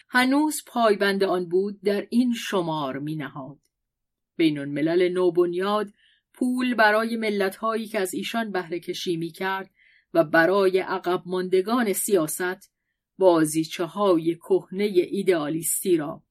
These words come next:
باز می‌گذاشت. این بین‌الملل با دوست و دشمن بی تفاوت معامله می‌کرد. روی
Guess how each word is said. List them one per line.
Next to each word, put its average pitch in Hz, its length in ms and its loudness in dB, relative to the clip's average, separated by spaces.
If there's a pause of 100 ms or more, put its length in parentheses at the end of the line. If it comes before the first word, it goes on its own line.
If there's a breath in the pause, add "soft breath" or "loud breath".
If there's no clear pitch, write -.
(380)
باز 208 440 4
می‌گذاشت. - 1120 -14 (760)
این 330 280 8
بین‌الملل 151 800 0 (480)
با 156 160 0
دوست 277 560 2
و 262 60 2
دشمن 180 540 0 (440)
بی 240 240 0
تفاوت 269 680 2
معامله 139 420 -4
می‌کرد. - 580 -14 (840)
روی 180 800 2